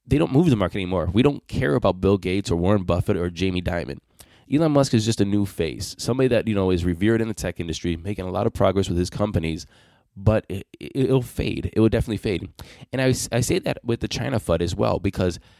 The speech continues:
you know who's not selling because of China fud? People who've been through two thousand seventeen. You know who's not selling by exchange fud?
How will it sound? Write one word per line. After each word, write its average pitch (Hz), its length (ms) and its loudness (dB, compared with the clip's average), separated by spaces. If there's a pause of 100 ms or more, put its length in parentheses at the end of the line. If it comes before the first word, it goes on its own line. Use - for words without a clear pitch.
(140)
you 127 140 -2
know 151 140 6
who's 123 240 6
not 95 280 -2
selling 104 420 0
because 95 340 0
of 87 80 -2
China 92 280 -2
fud? 120 300 0 (460)
People 135 320 4
who've 117 200 4
been 104 200 2
through 104 160 0
two 98 160 0
thousand 87 320 -2
seventeen. 82 580 -4 (480)
You 117 80 -2
know 123 140 6
who's 127 120 8
not 113 160 0
selling 113 380 0
by 92 240 2 (160)
exchange 101 500 -2
fud? 139 300 -2